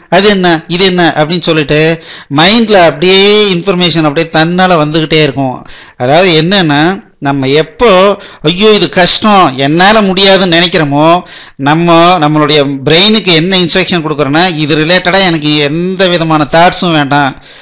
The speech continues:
ஸ்டாப் பண்ணுன்னு" சொல்றோம். அதே ஒரு பேப்பர் பென்சிலை எடுத்து நீங்க வச்சுக்கிட்டீங்க அப்படின்னா,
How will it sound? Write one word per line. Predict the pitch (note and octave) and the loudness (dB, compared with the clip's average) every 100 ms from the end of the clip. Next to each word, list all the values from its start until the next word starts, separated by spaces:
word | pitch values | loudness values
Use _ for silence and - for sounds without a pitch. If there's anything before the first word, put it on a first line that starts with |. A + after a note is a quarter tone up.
| - | -10
ஸ்டாப் | - - D#3+ F#3 G3+ F3+ | -6 0 2 2 2 0
பண்ணுன்னு" | F3+ F3+ - | -2 -2 -2
சொல்றோம். | C#3 C3 B2 - - | -2 -2 -6 -8 -4
அதே | C3+ C#3 E3+ G3 | -2 0 0 2
ஒரு | E3+ C#3+ | 0 -2
பேப்பர் | - D#3+ F#3 - F3+ | 0 0 0 -2 -2
பென்சிலை | E3 D#3 D3+ D3 | -2 -4 -2 0
எடுத்து | D#3 F#3 F#3+ | 0 -2 -4
நீங்க | D#3+ C#3 | -2 -2
வச்சுக்கிட்டீங்க | C3+ C#3 F#3 D#3+ C#3+ C#3+ C#3 | -2 -4 -6 -6 -4 -4 -4
அப்படின்னா, | C3 B2+ C3 D3 F3+ F#3+ | -6 -6 -2 0 0 -2